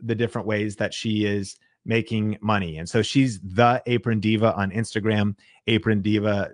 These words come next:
apron diva dot com, This and That with Denise Jordan on YouTube. And so let's just cover a recap and cover a, a couple ones we didn't even touch on. But here's some different YouTube money methods. One is YouTube ads, two is affiliate marketing, three is crowdfunding, that's like Patreon,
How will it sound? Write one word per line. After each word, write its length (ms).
apron 420
diva 220
dot 260
com, 400
This 260
and 140
That 240
with 180
Denise 300
Jordan 380
on 120
YouTube. 420
And 140
so 360
let's 180
just 140
cover 320
a 140
recap 680
and 140
cover 260
a, 120
a 40
couple 220
ones 200
we 80
didn't 120
even 100
touch 300
on. 180
But 140
here's 180
some 100
different 260
YouTube 240
money 200
methods. 460
One 240
is 140
YouTube 260
ads, 340
two 200
is 100
affiliate 340
marketing, 460
three 240
is 140
crowdfunding, 640
that's 200
like 160
Patreon, 600